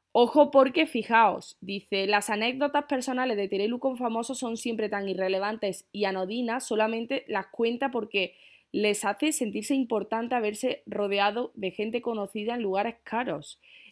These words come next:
Evidentemente, o sea, Terelu Campos solamente cuenta este tipo de cosas, luego dice:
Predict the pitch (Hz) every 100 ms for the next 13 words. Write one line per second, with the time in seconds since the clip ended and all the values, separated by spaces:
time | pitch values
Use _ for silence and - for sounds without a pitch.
0 | _ 190 202 202 214 247 226 269 180 170
1 | 202 190 180 196 220 220 220 254 233 214
2 | 214 226 214 214 240 233 214 208 202 202
3 | 233 254 269 247 208 202 202 - 190 180